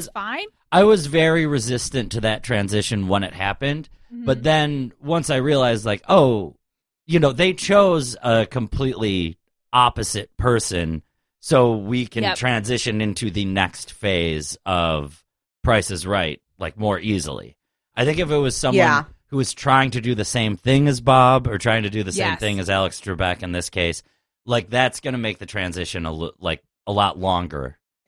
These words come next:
Speaker 3: Well, yeah, like, it's like if you marry into a family that already has a kid, you're like, "I'm not trying to be your dad.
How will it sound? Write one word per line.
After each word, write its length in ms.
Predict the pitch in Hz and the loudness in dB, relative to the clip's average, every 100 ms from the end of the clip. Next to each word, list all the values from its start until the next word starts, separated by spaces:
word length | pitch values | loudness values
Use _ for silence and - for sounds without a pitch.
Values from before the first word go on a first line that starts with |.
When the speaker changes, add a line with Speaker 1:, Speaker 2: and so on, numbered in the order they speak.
| _ _ _ | _ _ _
Speaker 3:
Well, 120 | 269 | 0
yeah, 120 | 285 254 | 4 4
like, 180 | 196 | 4
it's 140 | 220 214 | 2 2
like 140 | 247 | 2
if 100 | 254 | 2
you 120 | 247 220 | 0 0
marry 400 | 190 180 202 208 | 2 2 2 0
into 300 | 202 - 190 | -2 0 2
a 40 | |
family 440 | 185 156 147 170 175 | 2 0 -2 0 2
that 200 | 165 - | 2 2
already 220 | 160 165 | 0 0
has 180 | 165 160 | -2 -2
a 60 | |
kid, 300 | 156 170 151 | -4 -2 -2
you're 140 | 175 160 | 0 0
like, 180 | 156 - | 0 2
"I'm 140 | 190 | 2
not 220 | 202 214 | 4 4
trying 220 | - 233 208 | 4 0 0
to 60 | |
be 100 | 190 | 0
your 360 | 190 175 165 165 _ | 0 0 0 -6 _
dad. 640 | 185 180 175 143 131 175 | 2 4 4 4 2 0